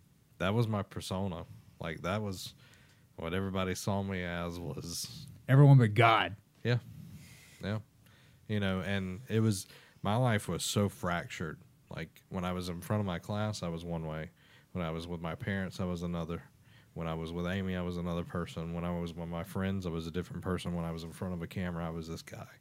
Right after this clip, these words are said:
Speaker 1: Like, it was, like, all of these different versions of me trying to, like, figure out,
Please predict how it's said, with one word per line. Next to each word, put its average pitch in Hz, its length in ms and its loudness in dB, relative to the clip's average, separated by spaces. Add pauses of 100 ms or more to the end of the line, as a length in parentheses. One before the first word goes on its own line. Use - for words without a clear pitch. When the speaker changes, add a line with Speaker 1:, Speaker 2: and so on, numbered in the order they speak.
(400)
Speaker 1:
Like, 82 200 -4
it 90 60 -6
was, 104 160 0
like, 87 240 0
all 110 360 2
of 101 120 -2
these 92 300 -2
different 90 540 -4
versions 90 600 -2
of 80 160 -12
me 82 280 -6 (360)
trying 95 460 0
to, 87 80 -2
like, 85 260 -4
figure 92 320 -2
out, 82 220 -4